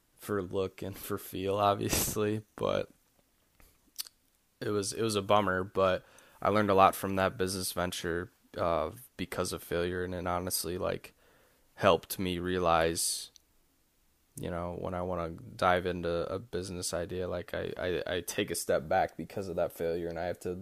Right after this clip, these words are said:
look at all the signs and read all, um, you know, read all the information and research. So it's gonna help, that failure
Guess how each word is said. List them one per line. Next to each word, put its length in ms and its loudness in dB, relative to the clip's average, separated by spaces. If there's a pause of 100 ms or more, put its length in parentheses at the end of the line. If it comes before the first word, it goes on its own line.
look 480 -8
at 80 -2
all 140 0
the 120 -10
signs 480 -6
and 180 -8
read 220 -6
all, 380 -4 (500)
um, 520 -4 (1120)
you 120 -8
know, 80 -6
read 240 -4
all 140 0
the 120 -6
information 600 -8
and 160 -8
research. 600 -6 (1700)
So 300 -2
it's 280 -4
gonna 240 -4
help, 260 -6
that 320 -2
failure 640 -4